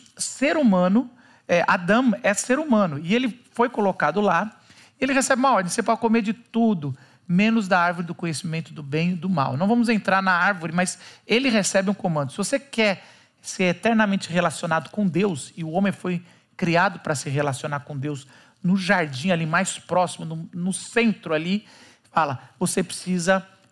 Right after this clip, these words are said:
cumprir essa pequena tarefa, não duvidar do Criador e obedecer e, e desfrutar da vida, fazer tudo,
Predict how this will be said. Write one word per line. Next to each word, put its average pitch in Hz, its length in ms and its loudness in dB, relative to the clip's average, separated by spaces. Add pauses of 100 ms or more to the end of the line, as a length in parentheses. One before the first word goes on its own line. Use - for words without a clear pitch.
cumprir 185 520 0
essa 170 280 -2
pequena 226 480 -2
tarefa, 156 500 0
não 185 340 2
duvidar 185 460 0
do 147 80 -10
Criador 190 540 -2 (440)
e 214 80 0
obedecer 247 540 2
e, 196 220 -2
e 214 100 0
desfrutar 233 460 -4
da 254 100 2
vida, 196 380 0
fazer 202 240 -2
tudo, 294 500 -4